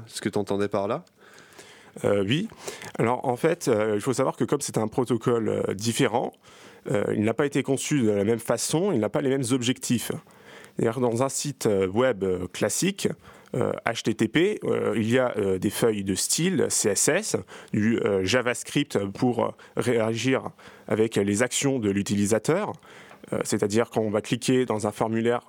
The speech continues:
Speaker 2: un, dans un bouton, euh, ça va engendrer une action, euh, une, une action. Et, euh, avec Gemini, on veut éviter, euh,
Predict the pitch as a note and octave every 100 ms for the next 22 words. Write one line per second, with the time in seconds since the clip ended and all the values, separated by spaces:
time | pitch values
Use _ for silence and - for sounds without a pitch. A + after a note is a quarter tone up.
0 | - G#2 G2+ G2+ A2+ G#2+ G2+ A2 A2 A#2+
1 | B2+ - - - - G#2+ G2 - - -
2 | G#2+ G#2 G#2 - - B2 A#2 A#2+ A2 B2
3 | - G#2+ A#2+ - - C3+ C3+ - - -
4 | - - - - - - G1+ - A2 A2
5 | B2 G#2 G#2+ - D3+ G#3+ - - - -
6 | - - - B2 C3+ - - - - -
7 | - - A#2 A#2 A#2 A#2+ C#3 G#3+ - A#2+
8 | A2+ C#3+ - B2+ A#2 A#2+ D3+ E3 - -